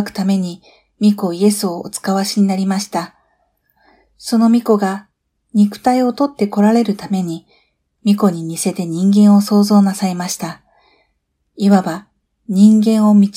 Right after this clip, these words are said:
のようにしてイエスが来られました。そしてその後は逆に、私たちが天に行くための道となってくださいました。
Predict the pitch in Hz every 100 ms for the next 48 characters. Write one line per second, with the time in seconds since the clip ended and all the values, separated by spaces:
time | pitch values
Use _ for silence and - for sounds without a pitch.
0 | 233 240 240 247 220 196 - 185 165 190
1 | 202 202 160 - 170 165 160 160 - 151
2 | - _ _ _ _ _ _ _ _ _
3 | - 202 196 - 202 208 202 202 196 190
4 | 185 180 208 196 202 - _ _ _ _
5 | - 185 208 208 - 202 185 180 - 247
6 | 233 185 - - 190 180 175 180 202 208
7 | 185 - 214 202 202 196 170 180 160 170
8 | 170 170 - 151 -